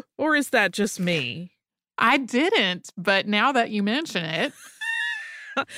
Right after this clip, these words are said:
Speaker 1: 'Cause Project Mayhem in Fight Club was all about a similar erasure of records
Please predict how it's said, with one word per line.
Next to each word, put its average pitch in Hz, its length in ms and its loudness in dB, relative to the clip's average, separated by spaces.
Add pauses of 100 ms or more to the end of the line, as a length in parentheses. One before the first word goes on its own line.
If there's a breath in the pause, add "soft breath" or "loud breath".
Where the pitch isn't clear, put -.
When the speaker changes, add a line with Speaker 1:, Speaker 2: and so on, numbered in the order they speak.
(120 loud breath)
Speaker 1:
'Cause 311 160 2
Project 320 420 2
Mayhem 254 760 0
in 220 540 -4
Fight - 280 0
Club 196 540 2 (360)
was 233 220 6
all 240 240 4
about 247 440 4
a 220 80 4
similar 226 640 2
erasure 202 580 2
of 170 220 0
records 175 840 0